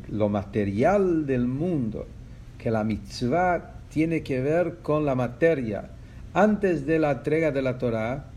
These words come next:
también hubo hubo Torah,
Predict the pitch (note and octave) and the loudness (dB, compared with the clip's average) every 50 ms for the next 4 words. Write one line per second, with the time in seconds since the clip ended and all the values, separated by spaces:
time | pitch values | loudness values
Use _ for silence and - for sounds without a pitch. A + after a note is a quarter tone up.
0 | - - - - - - - - C#3 D3+ F3 G#3+ A#3+ A#3+ A3 G3+ - - E3+ E3 | -16 -16 -16 -16 -16 -6 0 2 2 4 4 4 4 4 2 0 0 2 4 6
1 | D#3+ D#3 D3 C#3+ C3+ A#2+ G#2 F#2 F#2 F#2+ - - - - - - - - - - | 6 6 6 4 2 2 0 -2 -4 -8 -12 -16 -16 -16 -16 -16 -16 -16 -16 -16
2 | - - - - - - - - - - - - - - - - - - D#3+ D#3 | -16 -16 -16 -16 -16 -16 -16 -16 -16 -16 -18 -18 -18 -16 -16 -6 2 4 6 6
3 | D3+ C3 C3+ B2 B2+ D3 B2+ B2 A#2+ A#2 A2+ G#2+ - - | 6 4 2 0 2 2 2 2 2 0 -2 -4 -6 -8